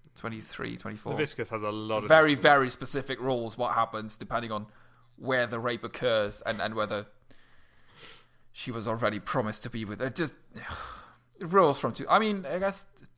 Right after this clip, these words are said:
Speaker 1: two thousand years ago, they, they, they, that's how society worked.
Speaker 2: But yeah, women weren't,
Speaker 1: But ju-,
Speaker 2: weren't
Speaker 1: just, just
Speaker 2: they weren't people. They were, they were baby-making machines and property.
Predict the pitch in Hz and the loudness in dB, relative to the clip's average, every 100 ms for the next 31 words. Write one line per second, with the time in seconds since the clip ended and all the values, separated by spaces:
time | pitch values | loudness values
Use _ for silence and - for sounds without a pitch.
0 | - 165 156 151 143 131 139 131 143 139 | -10 -6 2 2 2 -8 -8 -8 0 2
1 | 135 139 139 - - - 127 131 - 123 | 4 2 -6 -12 -16 -12 -10 -10 -8 -8
2 | 131 _ - 107 - 117 - - 110 113 | -8 _ 0 0 0 -2 -2 -2 0 -2
3 | 117 107 110 123 120 - - _ _ _ | -8 -2 0 0 -2 -10 -20 _ _ _
4 | _ - 165 175 107 110 113 113 113 117 | _ -16 -12 -8 -6 -6 -4 -6 -6 -6
5 | 117 113 120 110 120 117 117 113 - - | -4 -2 -2 -2 -4 -4 -6 -12 -12 -12
6 | - 120 - 175 - 92 120 135 135 135 | -14 -12 -14 -16 -20 -20 -14 -8 -6 -2
7 | 139 139 - - 170 165 101 95 - - | -2 -4 -12 -6 -4 -4 -8 -12 -16 -20
8 | _ - - 113 113 117 113 113 110 _ | _ -20 -10 -6 -4 -4 -4 -6 -8 _
9 | - - - - 120 117 117 113 - 127 | -20 -20 -14 -4 -4 -2 -4 -4 0 0
10 | 123 120 117 120 - 123 113 117 117 - | 0 -6 -4 -6 -6 -8 -8 -10 -10 -8
11 | 156 92 92 - _ _ _ _ _ _ | -8 -10 -20 -20 _ _ _ _ _ _
12 | - _ _ _ - 113 113 143 - 104 | -20 _ _ _ -12 -8 -2 -2 -4 -14